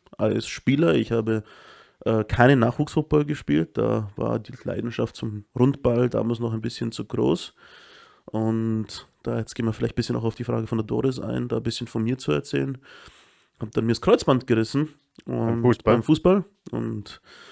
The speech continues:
Speaker 1: und dann hab ich ein paar Kilo zugelegt. Äh, und dann hat man geheißen, ja, beim Fußball, ja,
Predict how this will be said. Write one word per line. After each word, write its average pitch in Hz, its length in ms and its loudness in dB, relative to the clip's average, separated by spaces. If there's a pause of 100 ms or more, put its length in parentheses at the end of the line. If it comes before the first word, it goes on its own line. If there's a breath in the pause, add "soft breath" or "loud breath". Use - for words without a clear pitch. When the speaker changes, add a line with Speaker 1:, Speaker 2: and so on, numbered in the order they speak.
(220 loud breath)
Speaker 1:
und 110 800 -4
dann 110 220 -2
hab 110 100 2
ich - 320 -4 (640)
ein - 40 -16
paar 113 160 2
Kilo 113 200 2
zugelegt. 147 720 2 (640 soft breath)
Äh, - 60 -6
und 135 680 0
dann 131 300 0
hat 139 160 0
man - 80 -2
geheißen, 143 260 -2
ja, 123 200 2
beim 135 140 0
Fußball, 139 540 -2
ja, 127 360 -6